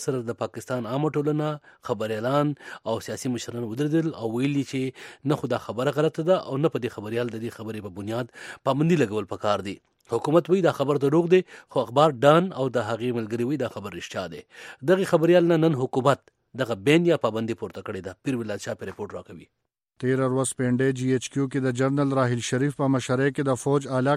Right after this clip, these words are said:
Speaker 2: کمانډرانو غونډې ډان ورځپاڼه کې شایع شوی خبر باندې سخت تشویش څرګند کړی دی او غونډې دا خبر د ملکي سلامتیا په ضد بللی دی. ډان ورځپاڼې خبر تر مخه د ملي سلامتیا کمیټې غونډه کې حکومت فوج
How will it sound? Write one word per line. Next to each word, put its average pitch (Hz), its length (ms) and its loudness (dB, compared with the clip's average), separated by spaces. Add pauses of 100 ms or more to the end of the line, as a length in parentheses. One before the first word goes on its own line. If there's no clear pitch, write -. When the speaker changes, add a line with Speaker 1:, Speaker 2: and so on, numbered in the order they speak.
Speaker 2:
کمانډرانو 135 640 2
غونډې 147 400 2
ډان 147 200 4
ورځپاڼه 143 500 2
کې 151 160 -4
شایع 127 320 2
شوی 165 240 0
خبر 147 340 2
باندې 156 280 2
سخت 139 260 -2
تشویش 127 400 -4
څرګند 127 420 0
کړی 127 200 0 (100)
دی 131 100 2 (280)
او 120 40 2 (140)
غونډې 170 340 2
دا 165 160 4
خبر 170 340 0
د 165 140 2
ملکي 139 300 0
سلامتیا 143 640 2
په 123 140 0
ضد 131 240 -2
بللی 127 360 2
دی. 131 140 4 (540)
ډان 131 240 2
ورځپاڼې 135 560 0
خبر 131 340 0
تر 131 220 2
مخه 135 240 -2
د 127 120 4
ملي 135 220 0
سلامتیا 131 640 0
کمیټې 131 460 2
غونډه 143 280 0
کې 131 200 -2
حکومت 127 500 0
فوج 147 200 2